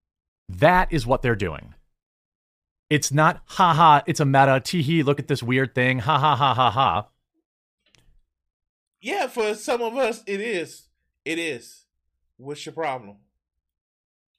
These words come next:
Speaker 1: They know where they're going, has a fifty percent audience, fifty percent of the audience is under seventeen years old. They go there, they put themselves out there like that because they know children will watch.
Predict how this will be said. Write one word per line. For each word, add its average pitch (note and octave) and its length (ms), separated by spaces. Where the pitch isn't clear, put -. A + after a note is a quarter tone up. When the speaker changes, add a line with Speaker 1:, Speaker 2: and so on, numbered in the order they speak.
Speaker 1:
They C#3 220
know E3 520
where D#3+ 180
they're D3 160
going, A#2 500
has B2 160
a A#2+ 80
fifty F#3+ 480
percent D3 320
audience, A#2+ 400
fifty - 220
percent D#3 240
of - 20
the B2+ 60
audience A2 240
is - 240
under D#3 260
seventeen B2 500
years G#2 200
old. F2 340
They A#2+ 100
go C#3+ 260
there, D#3 380
they C3+ 100
put - 240
themselves D#3+ 400
out C3+ 160
there C3 80
like A2+ 160
that A2 200
because C3 280
they A#2+ 100
know C3 280
children D3 540
will C3 140
watch. - 540